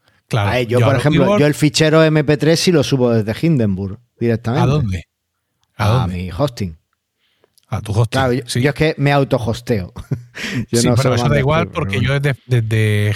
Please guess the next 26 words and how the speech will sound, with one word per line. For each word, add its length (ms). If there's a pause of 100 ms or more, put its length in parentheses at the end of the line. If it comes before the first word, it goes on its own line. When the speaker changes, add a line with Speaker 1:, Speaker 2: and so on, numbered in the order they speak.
Speaker 1:
Hindenburg 400
también 240
puedo 200
publicar 320
directamente 420
en 80
Spreaker 440
y 100
lo 100
hago 140
en 60
varios 180
podcasts. 520 (500)
Speaker 2:
Pues 140
ya 40
Speaker 1:
Pero 140
Speaker 2:
está. 20 (200)
Speaker 1:
es 100
que, 40 (320)
no, 280
pero 100
es 60
que 100
yo 100
programo, 400 (220)
querido. 340